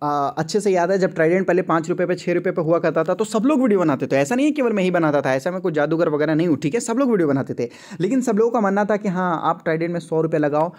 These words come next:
फिर सौ रुपये लगाइएगा, फिर दो सौ रुपये लगाइएगा, ऐसे ऐसे करके आप इन्वेस्टमेंट कीजिए, ठीक रहेगा। मैं आपको बताना चाहता हूँ, सौ, दो सौ, पचास रुपये से कुछ होने वाला है नहीं। अगर आप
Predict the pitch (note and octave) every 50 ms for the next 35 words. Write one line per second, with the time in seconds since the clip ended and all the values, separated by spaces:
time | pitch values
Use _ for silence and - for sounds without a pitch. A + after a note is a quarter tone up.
0 | - - _ - - G3 F#3+ - F#3+ E3 D#3+ D#3+ D#3+ D#3+ D3+ D3+ D3 C#3+ D3 D3
1 | E3 D#3+ D#3+ F#3+ F3+ C#3+ D#3 D#3 D#3 D#3+ D#3+ D#3+ E3 D3 D3 C#3 C#3 C3+ D3 E3+
2 | G#3+ G3+ D#3+ D3 C#3 - D#3+ C#3+ D#3 D3+ D3+ C#3 C#3 D#3 D3 C#3+ D3 C#3 C3+ C3
3 | B2+ - D3+ D3 D3 D3 C#3 E3+ F3 - - C#3+ C#3+ C3+ C3 D#3 G3 A#3+ A3+ G3+
4 | F#3+ G3+ F#3+ F3 E3 F3 F3 G3 F#3 F#3 F3+ F3+ G3+ E3+ - - D#3 E3 F3 F3+
5 | F3 F#3 F3+ - D#3+ F3 F3 E3+ - F3 D#3 F3 E3 F#3 - F#3+ - - D#3 D3+
6 | D#3 D#3 D#3 D3+ D3 C#3+ A#2+ C3 B2+ A#2 - - _ _ _ _ _ _ _ _
7 | - - - - - - - D3 E3 G3 A3+ A3+